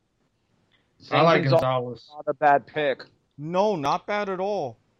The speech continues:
Speaker 1: I, I personally, I like Mason Crosby just 'cause of career performance history, but Zane Gonzalez is not a bad pick.
Speaker 3: Because with the way that they're retooling this Arizona offense, you're going to have more potential for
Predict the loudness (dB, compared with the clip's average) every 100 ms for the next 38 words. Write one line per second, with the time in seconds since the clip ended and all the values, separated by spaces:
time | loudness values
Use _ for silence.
0 | _ _ _ _ 2 2 4 2 0 0
1 | -2 -2 -6 -6 -2 2 2 0 -4 -10
2 | -12 -18 -14 0 4 4 0 -8 -6 -4
3 | -4 -4 -6 _ -8 -4 -4 -6 -6 -2
4 | -2 -2 -6 -6 -2 0 2 0 -2 -4
5 | -4 -2 4 4 4 -2 -4 -2 0 0
6 | 0 0 -4 -6 -6 -10 -8 -10 -6 -6
7 | -6 -6 -8 -6 -8 -6 -4 -4 -6 -8
8 | -6 -4 -4 -4 -8 -10 -14 -14 -10 -10
9 | -10 -10 -10 -12 -12 -8 -8 -6 -8 -10
10 | -10 -8 -10 -10 -6 -6 -6 _ -14 -14
11 | -14 -14 -12 -10 -8 -10 -12 -8 -6 -6
12 | -8 -10 -10 -12 -16 -16 -16 -18